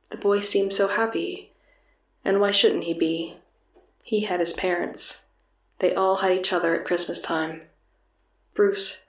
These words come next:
had to turn away. His mother screamed. His father tried to stop them. He heard the gunshots. Bruce opened his eyes. Christmas.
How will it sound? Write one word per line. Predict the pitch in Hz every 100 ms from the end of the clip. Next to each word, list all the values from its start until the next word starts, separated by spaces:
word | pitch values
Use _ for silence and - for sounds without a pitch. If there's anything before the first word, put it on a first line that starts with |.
| -
had | 190 180
to |
turn | 175 - 175
away. | 170 165 160 - - _ _ _ _ _ _ _ -
His | 196 196
mother | 180 185
screamed. | 185 - 190 170 180 175 - - _ -
His | 190 175
father | - 175 170
tried | 170 185 170
to | 175
stop | 170 175 170 -
them. | 165 175 - _ _ _ _ -
He | 190
heard | 180 180
the | 175
gunshots. | 170 160 - 165 170 - - - _ _ _ _ _ _ _ _
Bruce | - 190 190
opened | 185 180
his | 175 165
eyes. | 160 156 151 - - - _ _ _ _ _
Christmas. | - 175 - 165 175 -